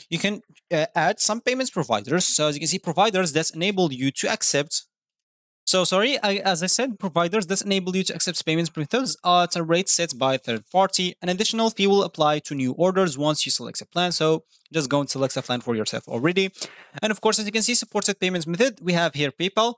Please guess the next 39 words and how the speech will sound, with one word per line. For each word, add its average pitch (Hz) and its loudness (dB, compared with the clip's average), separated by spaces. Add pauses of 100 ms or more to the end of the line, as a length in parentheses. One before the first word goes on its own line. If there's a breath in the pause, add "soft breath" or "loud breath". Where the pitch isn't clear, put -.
You 180 -18
can 214 0
even 220 4
go 175 4
and 185 -2
add 151 0
additional, 160 0 (240)
uh, 147 2
payment 202 0
methods. 190 -2 (720)
So 185 2
let's 180 -4
simply 175 0
click 143 -2
on 233 4
that. 240 0 (300 loud breath)
And 208 2
as 226 0
you 226 -2
can 226 0
see, 240 2
you 269 0
can 214 -2
search 170 2
payment 139 -2
method 139 -2
by, 147 2
uh, 131 2
by 139 0
payment 208 -4
method. 165 -2
As 147 0
you 135 -2
can 143 -2
see, 165 0
we 147 -2
have 120 -2
Visa, 170 0 (160)
MasterCard, 170 2